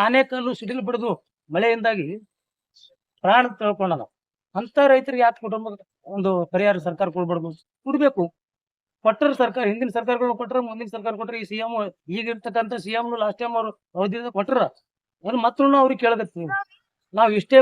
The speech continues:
ಕೊಡ್ತೇವೆ ಅಂತ ಅವ್ರು ಹೇಳ್ಬೋದು, ಆದ್ರೆ ಇಷ್ಟು ಕೊಡುವಂತ ಕೇಳ ಪ್ರ-, ಯೋಗ್ಯತೆ ನಮ್ಗದ, ನಾವು ಕೇಳ್ತೇವೆ. ಅದು ಸಮಿತಿ ಮುಖಾಂತರ ಸರ್ಕಾರ ಏನ್ ಕ್ರಮ ಕೈಗೊಳ್ತೋ ನೋಡೋಣ, ಎಷ್ಟು ಕೊಡ್ತಾರ.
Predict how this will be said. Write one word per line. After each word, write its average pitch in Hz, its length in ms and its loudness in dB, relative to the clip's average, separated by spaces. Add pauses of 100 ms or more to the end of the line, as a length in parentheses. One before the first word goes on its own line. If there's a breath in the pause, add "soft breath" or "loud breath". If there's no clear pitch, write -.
ಕೊಡ್ತೇವೆ 247 380 2
ಅಂತ 247 180 -4
ಅವ್ರು 214 140 4
ಹೇಳ್ಬೋದು, 240 400 6 (300)
ಆದ್ರೆ 226 260 0
ಇಷ್ಟು 214 220 -10
ಕೊಡುವಂತ 262 300 6 (120)
ಕೇಳ 240 140 2 (180)
ಪ್ರ-, 196 260 -8 (580)
ಯೋಗ್ಯತೆ 247 360 2
ನಮ್ಗದ, 247 320 2
ನಾವು 277 180 0
ಕೇಳ್ತೇವೆ. 277 320 4 (560)
ಅದು 247 140 0
ಸಮಿತಿ 262 380 0 (100)
ಮುಖಾಂತರ 262 400 -2 (500 soft breath)
ಸರ್ಕಾರ 214 300 0 (160)
ಏನ್ 247 120 -6 (540)
ಕ್ರಮ 240 160 2 (100)
ಕೈಗೊಳ್ತೋ 240 460 -2
ನೋಡೋಣ, 262 320 4
ಎಷ್ಟು 202 180 -4
ಕೊಡ್ತಾರ. 185 240 -2